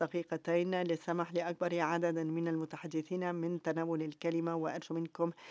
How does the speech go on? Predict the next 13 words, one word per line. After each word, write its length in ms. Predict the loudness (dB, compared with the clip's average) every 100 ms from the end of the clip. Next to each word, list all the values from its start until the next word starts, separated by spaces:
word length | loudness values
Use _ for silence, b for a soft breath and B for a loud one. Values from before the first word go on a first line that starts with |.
| B B B 2
أن 160 | 4 4
تشيروا 600 | 2 0 2 2 2 0
إذا 360 | -2 0 2
ما 180 | 4 2 -2
كنتم 600 | -2 -2 2 4 4 2
توجهون 840 | 0 0 2 2 2 0 0 0 0
أسئلتكم 1160 | 0 -2 -4 0 0 2 0 2 0 2 2
أو 400 | 2 2 2 2
تعليقاتكم 960 | 2 4 2 2 2 0 -2 -2 0 0
إلى 420 | -2 -2 2 2
متحدث 920 | 2 0 0 -2 -2 2 2 0 -2 -2 -2 B B B B B B 0
محدد. 920 | 4 6 4 2 -2 2 2 4 4
وبعد 1000 | 4 4 4 4 4 4 4 4 4